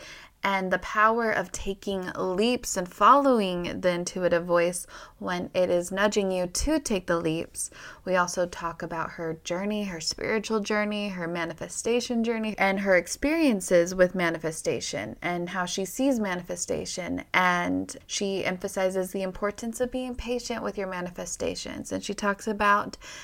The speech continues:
conscious manifestation versus grounded manifestation and being open about your manifestations. She's clearly very passionate about manifesting, hence her podcast, Manifest Daily. And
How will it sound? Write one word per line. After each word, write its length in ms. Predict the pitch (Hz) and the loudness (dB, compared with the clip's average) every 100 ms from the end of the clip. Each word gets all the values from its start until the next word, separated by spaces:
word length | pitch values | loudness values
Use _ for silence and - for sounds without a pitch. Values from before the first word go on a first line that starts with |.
| - - | -16 -8
conscious 560 | - 208 208 220 - | 2 2 4 -2 -2
manifestation 960 | 208 196 190 190 - 190 180 - 185 180 | -2 0 -2 -4 -4 -4 -2 -2 -4 -2
versus 440 | 180 180 190 180 | -2 -2 -6 -8
grounded 460 | - 233 254 226 190 | -4 2 4 4 2
manifestation 1040 | 180 175 180 175 - 190 175 - 185 202 - - - - | -2 -6 -6 -8 -4 -4 -4 -8 -10 -12 -12 -16 -16 -8
and 260 | 196 190 202 | -4 -2 0
being 300 | 214 208 - - | -2 -2 -4 6
open 500 | 196 - 285 214 190 | 8 8 8 8 8
about 380 | 196 185 185 - | 4 6 6 6
your 120 | 180 | 2
manifestations. 1080 | 196 185 190 196 180 190 175 - - 190 - - - - | 4 4 6 4 4 0 0 -2 -6 -6 -10 -12 -14 -6
She's 260 | - 208 | 0 0
clearly 380 | - 294 294 294 | 2 2 4 4
very 260 | 240 226 226 | 6 6 6
passionate 520 | 220 226 - 208 185 | 6 4 4 -2 2
about 240 | 196 190 | 6 6
manifesting, 760 | 202 220 220 185 180 - 190 208 | 6 2 0 -4 -4 -6 -6 -6
hence 460 | - 185 - - - - | -6 -4 -4 -8 -12 -2
her 140 | 208 | -2
podcast, 800 | 208 190 180 - 202 254 - - - | 2 2 4 0 -2 -2 -4 -4 0
Manifest 580 | 202 190 190 196 - - | 2 4 4 2 2 2
Daily. 440 | 180 185 208 233 - - - - - - 226 | 2 2 0 -6 -12 -18 -16 -16 -16 2 6
And 760 | 226 226 226 226 220 220 - | 8 8 6 6 4 2 -4